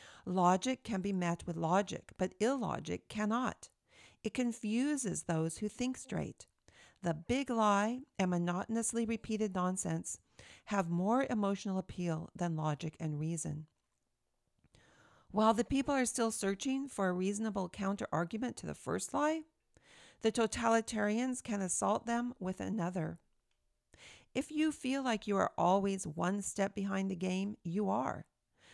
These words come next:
We keep repeating to one another in horrified fashion, "I can't believe this is happening." And the more we say that, the more it normalizes the realization that these things we can't believe are happening are happening.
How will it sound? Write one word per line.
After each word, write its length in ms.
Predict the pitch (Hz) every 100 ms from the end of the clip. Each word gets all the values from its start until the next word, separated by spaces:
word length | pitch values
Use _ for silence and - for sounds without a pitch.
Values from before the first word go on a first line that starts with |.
| -
We 120 | - 233
keep 260 | 277 277
repeating 680 | 269 247 - 247 285 285 233
to 120 | -
one 200 | 180 180
another 320 | 170 170 165 170
in 100 | 180
horrified 600 | 180 208 233 - 214 208
fashion, 580 | 202 208 247 180 - - -
"I 60 |
can't 340 | 175 - 311 294
believe 440 | 165 190 320 208
this 180 | 165 -
is 140 | 170
happening." 600 | - 254 320 240 - - - _ _ _ - - -
And 140 | 214 220
the 60 |
more 280 | 220 196 196
we 140 | 185 175
say 340 | - 190 208
that, 360 | 247 285 302 - _ _ _ -
the 80 | 190
more 220 | 190 185
it 100 | -
normalizes 920 | 170 180 240 285 226 170 160 175 165
the 80 | 185
realization 920 | 175 202 202 185 214 254 - - 165 -
that 180 | 196 196
these 220 | 202 220
things 420 | - 220 233 247 -
we 200 | 180 190
can't 420 | 175 - 190 196 -
believe 360 | 165 202 196 -
are 160 | 160
happening 600 | 180 214 240 151 160 190 - - _ -
are 240 | 175 294
happening. 600 | 359 - - - - -